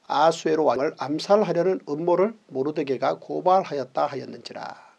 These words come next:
이는 자그마치 오 년 만에 반역 사건을 고발한 모르드게의 공적이 밝혀진 것입니다.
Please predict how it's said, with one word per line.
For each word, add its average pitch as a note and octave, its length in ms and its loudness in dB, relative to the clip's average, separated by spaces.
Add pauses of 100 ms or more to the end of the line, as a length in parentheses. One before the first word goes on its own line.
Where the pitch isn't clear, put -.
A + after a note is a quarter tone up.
(1700)
이는 F#3 220 6
자그마치 F3+ 600 4
오 D3+ 240 8
년 A3+ 240 6
만에 E3+ 380 8
반역 C#3+ 400 -2
사건을 E3+ 480 0
고발한 D#3+ 540 6
모르드게의 C3+ 600 -6
공적이 A#2+ 560 -10
밝혀진 B2+ 420 -14
것입니다. - 520 -10